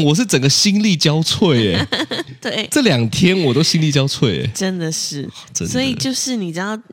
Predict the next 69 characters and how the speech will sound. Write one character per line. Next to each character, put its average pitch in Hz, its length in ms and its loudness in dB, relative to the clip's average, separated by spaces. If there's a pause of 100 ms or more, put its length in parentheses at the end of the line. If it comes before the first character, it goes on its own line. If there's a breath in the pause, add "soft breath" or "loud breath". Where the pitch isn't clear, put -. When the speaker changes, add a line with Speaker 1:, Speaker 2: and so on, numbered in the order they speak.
(180)
Speaker 2:
那， 240 180 2
那 240 120 2
一 226 140 0
天 214 260 0
真 226 80 2
的 196 120 2
是 202 140 0
有 160 140 2
够 180 200 -2
混 165 400 0
乱 165 280 0
的， 82 120 -8
Speaker 1:
超 117 400 2
混 123 160 2
乱。 98 40 0
Speaker 2:
一 85 60 0
直 87 40 0
到 87 160 0
七 71 60 -6
点 143 280 -6
多， 160 180 -4
他 185 160 -4
终 202 320 -2
于 175 100 -2
可 185 200 -4
以 156 160 0
进 170 280 -4
来 151 280 -4 (180)
待 170 180 -2
产 - 240 -12
室。 - 360 -6 (160 soft breath)
Speaker 1:
对。 85 280 -2 (200)
Speaker 2:
对， 175 160 0
然 170 100 -2
后 233 140 -4
我 240 120 -2
也 226 140 -6
终 226 340 -6
于 185 220 -6
被， 190 400 -6 (140)
就 185 120 0
是 180 280 -2
你 147 120 -2
知 170 80 -2
道 170 120 0
分 175 240 -8
配 196 180 -4
到 156 220 -4
真 180 260 -4
正 185 160 -2
的 143 100 -4
待 156 160 0
产 127 240 -4
室 - 220 -6
去。 - 80 -14
Speaker 1:
对， 92 340 0 (140)
对。 92 140 2
Speaker 2:
对， 85 140 0
我 151 40 -2
们 143 100 -8
就 170 120 -4
在 190 100 -4
那 185 80 -2
边 175 180 -2 (120)
等。 104 260 -2 (260)
Speaker 1:
对。 82 300 -2
Speaker 2:
然 151 100 -2
后 208 200 -4
呢， 180 240 -4